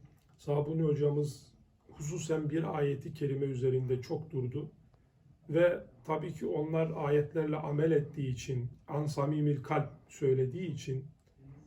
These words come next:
e, gerçekten tesir ediyor amel edilen meseleler.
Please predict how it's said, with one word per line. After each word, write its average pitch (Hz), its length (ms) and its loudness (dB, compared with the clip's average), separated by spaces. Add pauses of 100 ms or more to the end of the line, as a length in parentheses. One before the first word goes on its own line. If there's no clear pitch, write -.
(240)
e, 156 80 -10 (420)
gerçekten 170 600 2
tesir 143 400 0
ediyor 123 420 -2
amel 135 240 -4
edilen 123 340 -4
meseleler. 135 600 -4